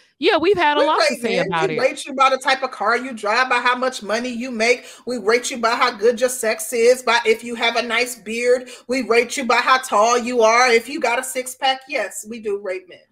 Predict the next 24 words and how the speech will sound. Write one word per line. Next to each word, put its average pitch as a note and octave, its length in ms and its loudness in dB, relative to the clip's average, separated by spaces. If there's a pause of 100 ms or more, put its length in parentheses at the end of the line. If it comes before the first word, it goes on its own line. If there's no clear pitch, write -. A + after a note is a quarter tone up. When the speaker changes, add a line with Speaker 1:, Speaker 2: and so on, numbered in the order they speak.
(160)
Speaker 1:
We A4+ 220 -4
rate A3+ 200 0
you D4+ 80 2
by B3+ 180 4
your A#3 200 2
belt, G3 320 4
your A3 180 2
shoes, A#3 600 -2
your B3 280 2
Speaker 2:
Yeah. A#3 80 2
Speaker 1:
fingernails, A3 720 0
your G#3+ 120 2
Speaker 2:
We're - 100 2
hypocrites. G#3 240 2
Speaker 1:
eyebrows, G#3+ 580 4
your, G#3+ 220 2 (220)
uh, D#3 80 -8 (460)
we C4 220 2
rate. G4 340 0
Speaker 2:
Listen, - 340 -10 (400)
Speaker 1:
And D4 240 4
Speaker 2:
we D4 40 0
rate. - 120 -6
Speaker 1:
so, C4 580 4